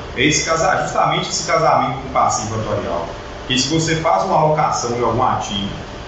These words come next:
e não tem esse casamento com, com, com o passivo, corre de você perder alguma oportunidade de mercado.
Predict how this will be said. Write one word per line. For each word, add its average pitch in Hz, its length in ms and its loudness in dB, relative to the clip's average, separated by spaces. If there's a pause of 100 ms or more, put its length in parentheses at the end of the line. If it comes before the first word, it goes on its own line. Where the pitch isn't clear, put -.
e 117 300 2
não 220 240 2
tem 185 160 2
esse - 180 0
casamento 131 600 2 (100)
com, 104 640 -4
com, - 0 -
com 113 100 2
o 107 40 0
passivo, 107 600 0 (220)
corre 156 240 4
de 160 80 0
você 165 280 2
perder 160 340 4
alguma 202 300 4
oportunidade 160 680 0
de 160 60 -2
mercado. 113 540 0